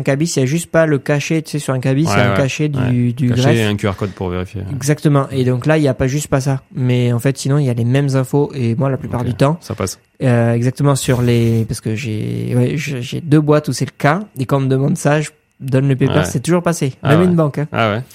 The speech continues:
Speaker 2: Ok.
Speaker 1: Ouais. Même, tu vois, pour, par exemple,
Speaker 2: Je
Speaker 1: investir
Speaker 2: viens
Speaker 1: dans
Speaker 2: d'en,
Speaker 1: des
Speaker 2: je viens d'en
Speaker 1: S C P I,
Speaker 2: acheter un.
Speaker 1: ils te demandent, euh, des, hum, souvent c'est le cas, moi c'est pour investir dans des S C P I, ils te demandent à chaque fois que tu investis dans une S C P I, ils te redemandent le truc à jour. Et je donne l'extrait paper à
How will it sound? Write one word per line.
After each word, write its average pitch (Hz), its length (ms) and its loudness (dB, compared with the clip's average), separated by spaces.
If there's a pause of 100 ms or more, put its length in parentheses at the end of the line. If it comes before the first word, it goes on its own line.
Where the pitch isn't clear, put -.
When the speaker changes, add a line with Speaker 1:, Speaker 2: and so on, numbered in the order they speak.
(220)
Speaker 2:
Ok. - 80 -6
Speaker 1:
Ouais. 127 180 0 (120)
Même, 147 160 2
tu 160 100 0
vois, 160 80 4
pour, 143 180 0
par 139 120 -2
exemple, 143 260 -2
Speaker 2:
Je 139 60 2
Speaker 1:
investir 110 320 2
Speaker 2:
viens 120 120 4
Speaker 1:
dans - 120 4
Speaker 2:
d'en, 113 40 4
Speaker 1:
des 143 120 2
Speaker 2:
je 107 60 -2 (100)
viens 104 80 2
d'en - 60 4
Speaker 1:
S - 0 -
C - 20 -
P - 20 4
I, 156 80 2
Speaker 2:
acheter - 220 -4
un. 92 140 -6 (180)
Speaker 1:
ils 123 80 -2
te 127 80 2
demandent, 135 420 2
euh, 127 300 2
des, 123 340 -2
hum, 143 480 -8
souvent 139 200 2
c'est 143 120 -2
le - 60 -10
cas, 131 180 -2
moi 127 100 -4
c'est - 120 -10
pour 107 140 -6
investir 117 260 -6
dans 113 80 -6
des 123 60 -6
S - 80 -10
C - 60 -10
P 131 120 -4
I, 131 100 -4
ils 151 60 -10
te - 100 -10
demandent 120 220 -4
à 143 80 -8
chaque 139 240 -4
fois 139 160 0
que 135 60 -8
tu 139 60 -8
investis 120 360 -6
dans 147 40 -6
une 127 120 -6
S - 80 -12
C - 80 -16
P 127 80 -8
I, 123 60 -6
ils - 20 -14
te - 120 -18
redemandent 143 520 0
le 110 260 -6
truc - 220 -8 (160)
à 107 160 -6
jour. 165 240 -6 (520)
Et - 60 -4
je 165 80 -4
donne 127 160 0
l'extrait 127 220 -6
paper 123 160 -8
à - 40 -8